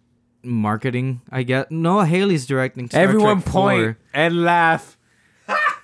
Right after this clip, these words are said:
Speaker 1: I,
Speaker 2: okay, okay.
Speaker 1: Look, Lucy in the Sky is probably, yeah, it's probably shit, but this is the same guy who did the Fargo T V show and Legion.
Speaker 2: Maybe he should just stick to T V.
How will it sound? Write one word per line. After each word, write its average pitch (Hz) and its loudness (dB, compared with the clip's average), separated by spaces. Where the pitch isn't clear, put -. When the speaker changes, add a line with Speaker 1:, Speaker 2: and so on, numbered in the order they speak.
Speaker 1:
I, - -4
Speaker 2:
okay, - 0
okay. - -4
Speaker 1:
Look, 254 4
Lucy 233 2
in 247 2
the 226 2
Sky 226 4
is 190 2
probably, 190 0
yeah, 190 4
it's 135 -4
probably 190 2
shit, 175 0
but 147 2
this 165 -2
is 180 -8
the 175 -2
same 185 2
guy 180 4
who 170 2
did 156 0
the 143 2
Fargo 156 0
T 127 -2
V 120 0
show 123 0
and 117 -2
Legion. 117 -2
Speaker 2:
Maybe 147 2
he 214 0
should 127 -6
just 120 0
stick - -12
to - -16
T 113 -6
V. 101 -8